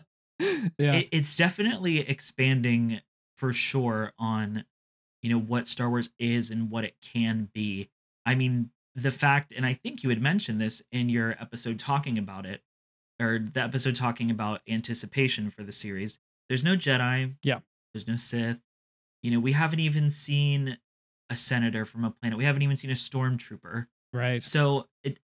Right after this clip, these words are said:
Speaker 2: that's one of the big things that I was surprised about, but it didn't take me out of the episode at all.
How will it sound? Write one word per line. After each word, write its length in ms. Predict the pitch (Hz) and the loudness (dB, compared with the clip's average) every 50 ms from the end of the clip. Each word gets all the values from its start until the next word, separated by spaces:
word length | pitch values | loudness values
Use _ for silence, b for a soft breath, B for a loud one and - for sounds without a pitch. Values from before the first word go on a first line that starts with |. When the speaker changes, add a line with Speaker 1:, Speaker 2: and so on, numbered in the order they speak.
| _ _ _ _ - | _ _ _ _ -4
Speaker 2:
that's 420 | 151 127 147 147 175 226 240 - 151 | -2 2 4 4 4 4 2 0 2
one 100 | 156 147 | 2 2
of 100 | 139 123 | 2 2
the 80 | 123 | 0
big 320 | 101 - 127 151 165 151 - | 0 0 0 0 0 -2 -4
things 280 | 123 113 113 120 117 - | -4 -2 -2 -2 -2 -4
that 120 | 113 101 - | -6 -10 -10
I 200 | 104 104 110 127 | -6 -4 -2 0
was 180 | 127 139 139 - | 0 0 -2 -2
surprised 520 | - 143 - - 160 156 160 165 156 - | -6 -8 -6 -2 0 0 0 0 -2 -2
about, 320 | 156 175 180 185 175 - - 131 - _ - | -2 -2 -2 -2 -4 -6 -12 -20 -10 _ 0
but 260 | 151 156 147 139 - _ _ _ _ _ _ _ _ _ - | 0 0 0 -2 -6 _ _ _ _ _ _ _ _ _ -2
it 120 | 156 165 151 | 0 0 2
didn't 300 | 180 196 214 214 190 156 | 2 2 0 0 -2 -4
take 320 | - - 185 180 - - | -4 -6 -6 -6 -4 -2
me 100 | 165 156 | -2 0
out 160 | 147 175 202 | 0 0 -2
of 100 | 190 143 | -2 -4
the 120 | - 90 - | -6 -8 -8
episode 380 | 156 - 135 - - 110 104 | -6 -6 -8 -8 -6 -4 -4
at 100 | 107 104 | -4 -2
all. 320 | 120 135 113 95 113 - | -2 -2 -2 -2 -4 -6